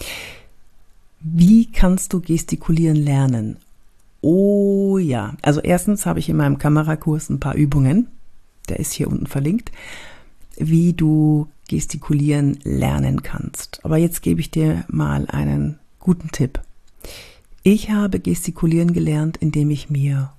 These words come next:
Vorbilder angeschaut habe.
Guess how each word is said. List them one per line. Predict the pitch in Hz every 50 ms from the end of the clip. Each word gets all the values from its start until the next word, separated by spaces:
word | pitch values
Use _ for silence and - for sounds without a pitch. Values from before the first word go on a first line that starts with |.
| - - _ - - - -
Vorbilder | - - - - - 180 175 185 190 196 - - 127 120 127 143 - 139 - - -
angeschaut | - - - - - - - - 165 - - - - - -
habe. | 175 170 170 175 - -